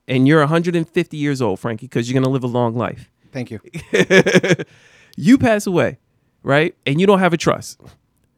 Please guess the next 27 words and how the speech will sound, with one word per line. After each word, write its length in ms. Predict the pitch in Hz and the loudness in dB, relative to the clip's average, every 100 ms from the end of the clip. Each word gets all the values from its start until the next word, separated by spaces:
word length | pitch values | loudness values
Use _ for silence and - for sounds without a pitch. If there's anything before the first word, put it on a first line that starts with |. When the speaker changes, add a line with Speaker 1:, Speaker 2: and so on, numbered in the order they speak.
| _ _ - | _ _ -4
Speaker 1:
And 720 | 151 151 151 147 143 143 143 _ | 0 2 2 2 2 0 -4 _
God 140 | 151 165 | -2 -2
forbid, 320 | 160 160 160 | 2 0 0
your 80 | 131 | 0
wife's 220 | 139 135 | 0 0
not 140 | 147 | 0
around, 300 | 139 135 135 | 0 0 0
your 80 | 131 | -2
kids 260 | 120 139 127 | -2 -4 -4
get 200 | 131 - | -6 -4
your, 180 | 120 - | -4 -2
they 100 | 135 | -4
get 160 | 131 131 | -2 -2
the 80 | 135 | -2
home. 280 | 147 110 - | -4 -4 -8
Speaker 2:
Mm-hmm. 260 | 127 110 139 208 - | -14 -10 -10 -10 -8
Speaker 1:
And 120 | 147 | -4
let's 120 | 196 | -2
just, 180 | 240 208 - | -4 -8 -10
for 160 | - 220 | 2 4
imaginary 460 | 247 226 220 208 | 4 2 2 0
purposes, 540 | 214 170 131 117 117 - _ _ _ | 0 -2 -2 -6 -8 -8 _ _ _
say 160 | - | -4
your 160 | 151 151 | 0 0
home 240 | 175 175 160 | 0 0 -2
is 80 | |
worth 400 | 135 139 135 - | 0 0 0 -2